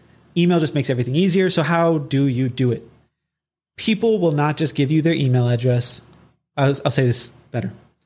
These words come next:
People at scale will not just give you their email address that don't really know you. If you've built up a relationship with them, it's much, much easier to just have the relationship because you have something there. They have a common history of you, and it would be like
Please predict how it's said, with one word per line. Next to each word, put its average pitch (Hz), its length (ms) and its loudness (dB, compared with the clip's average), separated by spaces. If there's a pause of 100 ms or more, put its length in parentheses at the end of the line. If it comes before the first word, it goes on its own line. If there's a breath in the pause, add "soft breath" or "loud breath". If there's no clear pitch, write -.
(920)
People 196 380 0
at 139 180 -2
scale 127 720 -2 (480)
will 143 140 2
not 147 260 0
just 165 180 -2
give 160 140 0
you 160 100 2
their 156 140 2
email 147 340 0
address 117 440 -2
that 131 320 -4
don't 139 200 0
really 139 260 2
know 127 160 2
you. 117 260 -4 (560)
If 123 120 -6
you've 175 180 2
built 202 200 2
up 202 120 0
a 185 40 2
relationship 190 560 2
with 127 140 -2
them, 120 320 -2 (420)
it's 147 160 -6
much, 151 580 0 (120)
much 143 460 0
easier 131 340 2
to - 260 -10
just 131 160 -2
have 135 120 0
the 139 100 2
relationship 165 480 0
because 143 320 0 (280)
you 165 120 2
have 156 260 0
something 151 300 0
there. 139 180 2
They 127 80 2
have 151 100 0
a 175 40 0
common 175 580 -2 (340 loud breath)
history 151 420 0
of 123 100 -2
you, 131 280 2
and 147 140 0
it 143 60 0
would 135 120 -4
be 143 120 2
like 123 340 0